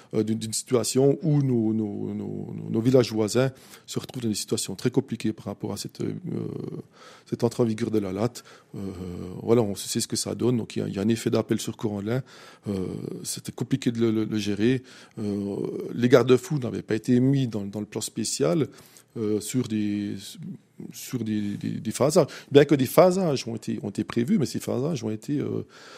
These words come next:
euh, très, très rapidement, euh, j'entends, euh, euh,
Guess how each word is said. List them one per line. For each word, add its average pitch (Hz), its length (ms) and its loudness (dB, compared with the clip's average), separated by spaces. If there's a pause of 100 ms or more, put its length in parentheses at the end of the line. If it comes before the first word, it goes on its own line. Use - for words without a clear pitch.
(200)
euh, 104 200 -4
très, - 180 -2
très - 140 0
rapidement, 117 640 0
euh, 107 380 -4 (240)
j'entends, 107 480 -8
euh, 98 880 -14
euh, 147 40 -16